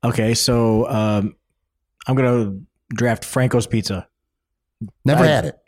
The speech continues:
Speaker 1: Really?
Speaker 2: Nope.
Speaker 1: Dude, it's really good.
Speaker 2: Dude, I've heard a lot of good
Speaker 1: It's
Speaker 2: things about
Speaker 1: really,
Speaker 2: it. I,
Speaker 1: it's really
Speaker 2: I,
Speaker 1: good.
Speaker 2: I saw rankings where they're ranked high. So.
Speaker 1: Yeah, no, they have terrific, and wings. They have good wings too.
Speaker 2: Yeah.
Speaker 1: You know, most of these places that do pizza right, they know how to do wings as well too,
Speaker 2: Mm-hmm.
Speaker 1: right? So, um,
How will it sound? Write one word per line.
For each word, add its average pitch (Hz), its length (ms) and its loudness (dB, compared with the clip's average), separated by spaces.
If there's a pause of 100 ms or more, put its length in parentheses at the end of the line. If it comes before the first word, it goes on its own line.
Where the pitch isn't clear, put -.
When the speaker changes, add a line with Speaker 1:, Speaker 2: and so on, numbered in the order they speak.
(200)
Speaker 1:
Really? 147 540 4 (160)
Speaker 2:
Nope. 110 260 -4 (360)
Speaker 1:
Dude, 165 160 6
it's 139 80 4
really 143 180 4
good. 120 200 2
Speaker 2:
Dude, - 100 -4
I've 104 100 -2
heard 165 160 4
a 180 60 4
lot 147 160 4
of 147 80 6
good 151 60 8
Speaker 1:
It's - 80 4
Speaker 2:
things 143 200 6
about 127 240 4
Speaker 1:
really, 156 460 4
Speaker 2:
it. 143 80 -2
I, 127 100 4
Speaker 1:
it's 131 120 4
really 131 340 2
Speaker 2:
I, - 20 4
Speaker 1:
good. 117 160 4
Speaker 2:
I 135 140 4
saw 147 260 2
rankings 143 420 2
where 123 120 2
they're 131 160 4
ranked 127 280 0
high. 123 340 -2
So. - 140 -4
Speaker 1:
Yeah, 123 200 4
no, 120 180 2
they 131 140 4
have 113 180 0
terrific, 127 460 2
and 165 180 2
wings. 147 240 4
They 117 80 0
have 131 80 0
good 127 100 0
wings 135 220 2
too. 117 300 -2
Speaker 2:
Yeah. 104 200 2
Speaker 1:
You 127 60 2
know, 120 140 2
most 202 160 6
of 226 60 2
these 202 100 0
places 131 300 0
that 123 100 0
do 127 100 0
pizza 135 300 0
right, 117 200 0
they 117 120 0
know 120 80 0
how 123 40 0
to 110 60 0
do 107 100 0
wings 104 240 0
as 98 120 -2
well 104 160 0
too, 131 140 0
Speaker 2:
Mm-hmm. 120 240 4
Speaker 1:
right? 131 80 0
So, 110 260 -2 (420)
um, 110 380 2